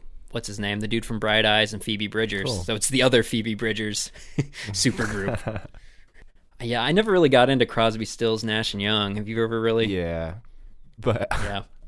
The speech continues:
Speaker 2: I didn't realize that was a supergroup 'cause I didn't, I don't know any of their other bands. I just like Crosby, Stills, Nash and Young.
Speaker 1: I just know Neil Young.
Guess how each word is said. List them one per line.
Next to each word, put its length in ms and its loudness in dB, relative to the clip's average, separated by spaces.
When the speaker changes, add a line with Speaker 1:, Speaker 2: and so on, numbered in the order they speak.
Speaker 2:
I 120 0
didn't 180 2
realize 360 2
that 120 4
was 160 0
a 60 -2
supergroup 760 -2
'cause 160 -8
I 80 4
didn't, 260 0
I 120 0
don't 100 0
know 140 2
any 160 2
of 80 2
their 180 2
other 180 0
bands. 480 -4
I 140 -4
just 180 -6
like 220 -4
Crosby, 380 0
Stills, 340 -6
Nash 240 -6
and 140 -8
Young. 480 -6
Speaker 1:
I 60 2
just 160 -2
know 160 4
Neil 240 4
Young. 540 2